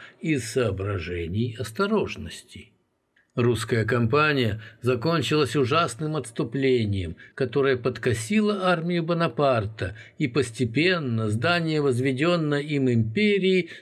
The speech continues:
стало рушиться и рассыпаться в прах. Возможно, Николо решил держаться подальше от сестры того,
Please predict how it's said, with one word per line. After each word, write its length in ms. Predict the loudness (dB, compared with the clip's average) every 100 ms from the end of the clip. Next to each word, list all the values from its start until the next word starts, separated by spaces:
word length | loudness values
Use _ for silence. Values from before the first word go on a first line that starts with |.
| -20
стало 520 | -6 0 2 4 2
рушиться 920 | 2 2 0 -4 -10 -12 -8 -4 -4 -6
и 220 | -6 -4
рассыпаться 1200 | -2 -4 -8 -8 -8 -8 -8 -6 -8 -10 -8 -6
в 120 | -6 -8
прах. 460 | -8 -6 -6 -8 -12 -20 _ _ _ _ _ _ _
Возможно, 720 | -2 0 2 0 0 0 0
Николо 520 | -2 -2 -2 0 2 2
решил 420 | 0 0 0 0
держаться 720 | 0 -2 0 0 -2 -2 -6
подальше 720 | -2 0 2 0 0 -2 -2
от 160 | -2 -2
сестры 400 | -6 -2 0 0
того, 520 | 0 0 2 2 0